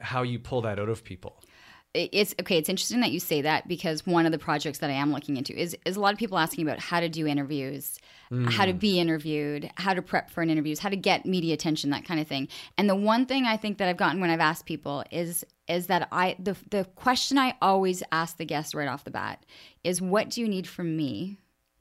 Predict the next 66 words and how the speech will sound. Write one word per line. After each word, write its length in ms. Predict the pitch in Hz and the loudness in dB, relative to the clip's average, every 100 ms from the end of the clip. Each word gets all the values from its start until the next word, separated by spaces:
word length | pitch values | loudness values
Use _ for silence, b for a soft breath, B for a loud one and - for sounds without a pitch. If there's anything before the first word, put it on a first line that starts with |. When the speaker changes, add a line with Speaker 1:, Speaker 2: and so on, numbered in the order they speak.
| _ _ _ - | _ _ _ -6
Speaker 2:
to 100 | 185 | 0
be 60 | |
Speaker 1:
Huh. 40 | 190 | 0
Speaker 2:
able 80 | 175 | 0
to 80 | |
get 160 | 175 131 | -2 -4
your 140 | 143 | -4
story 480 | 147 - 135 123 165 _ | -6 -6 -6 -6 -10 _
across?" 520 | - - - - - _ b b | -16 -12 -12 -16 -20 _ b b
Speaker 1:
Wow. 60 | 117 | -6
Speaker 2:
Like, 100 | 180 | -4
w-, 240 | 190 - | -2 -4
so, 240 | - 240 233 | 0 4 6
and 200 | 180 226 | 6 6
that's 200 | 226 240 | 4 4
how 140 | 254 | 4
I, 80 | 220 | 4
I, 460 | 220 - 208 214 214 | 4 2 0 0 -2
I 320 | - 185 190 - _ _ _ - | -4 -4 -4 -8 _ _ _ -2
enter 260 | 196 208 | 0 2
every 280 | 165 180 190 | 0 0 -2
interview. 340 | 160 208 180 139 | -2 -2 -2 -4
Like, 180 | 156 185 | -4 -4
wh-, 220 | 190 - - | -6 -8 -8
what 280 | 208 226 254 | 2 4 4
is 120 | 294 | 2
it 80 | 285 | 0
that 100 | 226 | 4
I 120 | 214 | 4
can 160 | 214 226 | 4 0
do 280 | 190 180 170 | 0 0 0
as 200 | 165 165 | -2 -2
an 80 | 170 | -2
interviewer 720 | 175 185 165 135 101 107 170 B B | -2 -4 -6 -6 -6 -10 -12 B B
to 80 | - | 2
be 60 | |
able 140 | 208 185 | 2 2
to 60 | |
get 180 | 185 180 | 0 0
the 60 | 185 | 0
most 320 | 180 175 175 | 0 0 0
out 120 | 170 | -2
of 80 | 165 | 0
your 120 | 156 | -4
story, 280 | 151 - 117 | -6 -8 -6
to 40 | |
ask 260 | 104 180 - | -2 -4 -2
you 60 | 190 | -4
the 80 | |
right 200 | 175 156 | -2 -2
questions, 420 | - 127 151 156 170 | -2 -8 -6 -6 -4
to 80 | 180 | -2
get 200 | 170 - | -2 -2
the 200 | - 185 | -4 0
message 440 | 190 190 226 233 196 | 2 2 0 -2 -2
that 140 | 170 | 0
you 160 | 180 175 | 0 2
wanna 220 | 170 160 | 2 0
get 160 | 143 | -2
across? 500 | - - 80 - - - B B B | -6 -8 -8 -6 -8 -10 B B B
And 120 | 190 | 0
I 60 | 185 | 0
think 220 | 196 165 | -2 2
that's 480 | 190 180 151 - - | 4 4 2 -4 -8
what 260 | 175 180 | -2 0
has, 200 | 175 175 | 0 -2